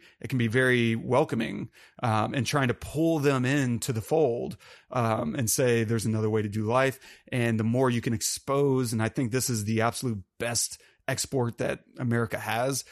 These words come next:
is our entertainment, because our artists speak to the spirit of humanity and speak to the spirit of brothership, um, and, and all mankind being unified. Um,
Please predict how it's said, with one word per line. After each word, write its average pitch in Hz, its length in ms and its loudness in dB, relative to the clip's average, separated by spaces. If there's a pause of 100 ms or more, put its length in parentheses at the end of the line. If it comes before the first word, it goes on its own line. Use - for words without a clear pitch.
(180)
is 120 140 0
our 120 120 2
entertainment, 131 600 -2 (880)
because 113 640 0
our 120 220 2
artists 123 520 2 (260)
speak 131 440 0
to 123 200 0
the 110 100 0
spirit 127 440 0
of 127 140 0
humanity 143 500 0
and 131 100 0
speak - 280 -4
to - 80 -4
the 110 100 -2
spirit 120 340 -2
of 101 80 -4
brothership, 127 520 0 (460)
um, 113 380 0
and, 113 440 0
and 117 260 -2
all 127 220 0
mankind 127 680 0
being 110 280 0
unified. 135 540 0 (320)
Um, 113 380 -2